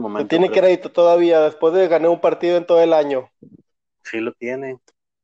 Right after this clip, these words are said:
Speaker 2: sí lo tiene.
Speaker 1: <laughs> El campeonato.
Speaker 2: <laughs> No, no porque yo quiera, yo, Mohamed, siento que no, no tiene las armas técnicas, el, la habilidad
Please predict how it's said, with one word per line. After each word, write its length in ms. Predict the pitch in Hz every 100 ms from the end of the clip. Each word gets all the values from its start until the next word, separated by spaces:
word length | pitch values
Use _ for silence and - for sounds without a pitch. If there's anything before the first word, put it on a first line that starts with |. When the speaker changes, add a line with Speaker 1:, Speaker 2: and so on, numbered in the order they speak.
| _ _ _ _ _
Speaker 2:
sí 160 | 120
lo 140 | 117 -
tiene. 380 | 107 113 233
Speaker 1:
<laughs> 40 | -
El 80 | 185
campeonato. 840 | 185 - 165 185 185 202 147 _ _ _ _ _ _
Speaker 2:
<laughs> 300 | - - 127 _ _ _ _ _ _ -
No, 160 | 190
no 120 | 240
porque 280 | 233 247 220
yo 160 | 202 202
quiera, 320 | 196 196 269
yo, 720 | 127 135 175 185 175 156 135 123 113
Mohamed, 720 | 110 110 113 113 110 117 139 139
siento 340 | 147 151 156
que 120 | 131
no, 160 | 120 123
no 200 | 135 131
tiene 640 | - 123 127 131 117 90 _ _ _ _ _ _ _ _ _ _ _ _ _ _ _ _ _ _ _ _ _ _ _ _ _ _ _ _ _ -
las 520 | 123 117 110 - - -
armas 640 | 120 135 131 139 135 - -
técnicas, 640 | 120 127 127 - 123 - 104
el, 680 | 98 92 90 90 90 87
la 160 | 90 95
habilidad 540 | 95 101 101 101 107